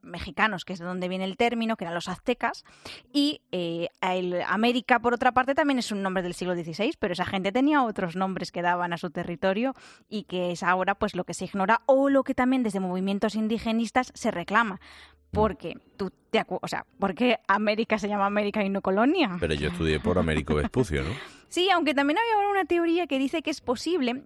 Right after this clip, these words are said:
Speaker 1: que esto tenga que ver con la cordillera Amerrisque, que es una cordillera que está en Nicaragua,
Speaker 2: Ah.
Speaker 1: y que ya esto de América, eh, no, no viene de Américo Vespuccio, sino de estas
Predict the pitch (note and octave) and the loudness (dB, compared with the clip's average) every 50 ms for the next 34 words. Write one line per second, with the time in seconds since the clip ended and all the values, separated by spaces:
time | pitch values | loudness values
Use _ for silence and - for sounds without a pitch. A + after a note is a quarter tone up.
0 | _ - C4+ B3 - C#4+ A#3+ C#4 C#4 C#4+ C#4+ - C#4 B3 A#3+ B3+ C4 C4 - _ | _ -4 -4 -2 0 0 0 0 0 0 0 2 0 2 2 2 2 0 -2 _
1 | - B3 B3+ C4 B3+ A#3+ G#3+ - - G#3 G3 F3+ G3+ F#3+ A3 A3 B3 B3 B3 A3+ | 2 2 2 4 2 0 0 0 0 -2 0 0 0 0 2 2 2 2 2 2
2 | G#3+ G3+ G3+ A#3+ B3+ B3+ - - - - G3 F#3 F#3 - - - G#3 G3 - - | 0 0 0 0 0 0 -2 -6 -10 -8 -8 -8 -8 -10 -8 -6 -4 -4 -4 -2
3 | G3+ G3 G3 G3 G3 F#3+ F#3 F#3 - G3 F#3 F3+ F#3+ G3 G3+ G3 F#3+ - - - | -4 -2 0 2 2 2 2 0 -2 -2 -4 -2 -2 0 0 -2 -2 -4 -4 -2
4 | F#3+ G3 G3 G3 - - F#3 G3 G#3+ G#3+ F#3 F3+ F3 F#3+ - - - - - E2 | -2 0 0 -2 0 2 4 4 4 2 0 -2 -4 -4 -8 -16 -14 -10 -8 -6
5 | G#2+ - D4 D#4 - - D4 C#4 C#4 C#4 C#4 - - A3+ G3+ G#3+ B3+ C4 C4+ C#4+ | -2 0 0 0 2 2 0 2 2 0 -2 -4 -6 -4 0 2 4 4 4 4
6 | C#4+ C#4+ C#4 - - C#4+ C4+ C#4 C#4 C#4 C4 C4+ C4+ C4 C4 C4 C4 C4+ C#4 C4 | 2 0 0 0 0 0 2 2 2 2 2 2 2 0 2 2 2 2 2 2
7 | B3+ A#3+ - A#3+ A3 A3+ C4 C4+ - _ - G3+ G3 G3 G3 G3 G#3 G#3 F#3+ - | 0 0 2 2 2 2 0 -4 -8 _ -4 -2 -2 0 0 0 -2 -2 -2 -2
8 | G3+ G#3 A3 A3 A#3+ B3 A#3+ A#3 G#3+ G3+ F#3+ F#3 F#3+ G3 F#3+ G3 - G#3 G#3+ G3+ | 0 0 0 0 0 0 0 0 2 2 0 0 0 0 -2 0 0 0 -2 -2
9 | - - A3+ A#3 - - - G3 G#3 - - - - - G#3+ A3 A3 G#3 G3+ A3 | -4 -8 -8 -8 -8 -4 -4 -4 -4 -4 -6 -8 -6 -4 -2 -2 0 0 0 -2
10 | - - G3 F#3 F#3 F#3 F#3 F#3 F#3 F#3 F3+ F3+ - - A3 G#3 - - | -2 -4 -6 -4 -2 -2 0 -2 -2 -2 -4 -4 -4 -4 -4 -4 -4 -8